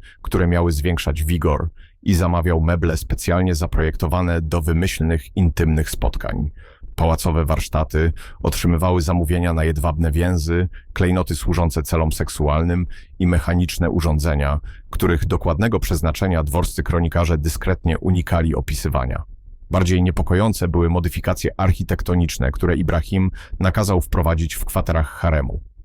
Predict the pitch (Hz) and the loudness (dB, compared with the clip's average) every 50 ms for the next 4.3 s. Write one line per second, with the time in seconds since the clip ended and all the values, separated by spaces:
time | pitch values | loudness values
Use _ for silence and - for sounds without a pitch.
0 | _ _ _ _ _ - 92 101 92 - 85 - - 104 87 87 85 87 78 90 | _ _ _ _ _ -2 0 0 2 0 -2 -2 0 0 0 2 0 2 2 2
1 | 95 98 98 95 - - - - 95 82 78 87 87 85 87 85 - - 98 90 | 2 2 0 0 0 0 0 0 0 0 2 2 2 2 2 0 0 2 0 0
2 | - - 87 85 85 87 - - - 82 - - 92 - - 110 - - 90 - | 2 2 0 2 2 0 0 0 -2 -2 0 0 -2 0 0 -2 0 0 0 -2
3 | - - 95 92 87 80 - - - - - - 80 80 85 78 - - 101 95 | 0 -2 0 2 2 0 0 -2 -4 -4 -2 -2 0 0 -2 -2 0 0 0 2
4 | 85 78 82 - - | 2 2 0 0 -4